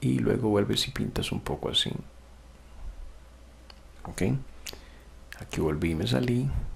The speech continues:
vuelvo, invierto los colores y elimino, ¿ok? Y vamos logrando entonces el efecto que estás viendo en pantalla. Luego puedes reducir un poco la opacidad del mismo también, que no quede tan remarcado.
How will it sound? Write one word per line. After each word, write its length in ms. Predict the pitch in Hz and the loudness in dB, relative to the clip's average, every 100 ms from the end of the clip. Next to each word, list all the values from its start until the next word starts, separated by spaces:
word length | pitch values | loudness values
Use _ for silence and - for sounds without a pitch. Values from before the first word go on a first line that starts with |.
| - - | -8 -8
vuelvo, 200 | - 90 | -4 -2
invierto 400 | 95 98 101 110 | 2 2 4 4
los 160 | 117 | 4
colores 480 | - 127 117 120 - | 4 6 6 4 2
y 220 | - 131 101 | 2 2 2
elimino, 460 | 160 78 - - | 0 -2 -4 -6
¿ok? 140 | - - 131 - - - - - - - - - | 0 2 2 0 -10 -14 -12 -12 -12 -12 -4 4
Y 120 | 104 | 8
vamos 280 | 98 104 110 | 8 8 8
logrando 340 | 104 95 107 | 8 6 6
entonces 480 | 107 110 107 104 - - - - | 6 8 8 8 8 6 4 4
el 120 | 107 | 2
efecto 380 | - 104 - 104 | 4 4 4 4
que 80 | - | 4
estás 180 | - | 4
viendo 220 | 95 90 90 | 4 4 4
en 60 | |
pantalla. 440 | - 101 - - - - - - - - - - | 2 2 2 0 -4 -8 -6 -6 -4 -6 -8 4
Luego 240 | - - 120 | 8 8 12
puedes 260 | 117 113 | 12 12
reducir 380 | 110 110 107 117 | 12 12 12 8
un 120 | 110 | 8
poco 300 | 110 120 120 | 8 8 10
la 80 | 117 | 10
opacidad 720 | 101 - 110 - 117 110 104 | 8 8 6 8 10 10 10
del 220 | 113 117 | 8 8
mismo 320 | 110 104 104 104 | 8 6 6 4
también, 520 | 113 107 92 107 117 - - | 6 6 6 6 2 -2 -2
que 120 | - | 0
no 160 | 82 - | 0 4
quede 220 | 107 104 | 6 6
tan 360 | - 107 107 107 | 6 6 8 8
remarcado. 800 | 101 98 104 107 92 82 101 | 6 6 6 6 6 6 6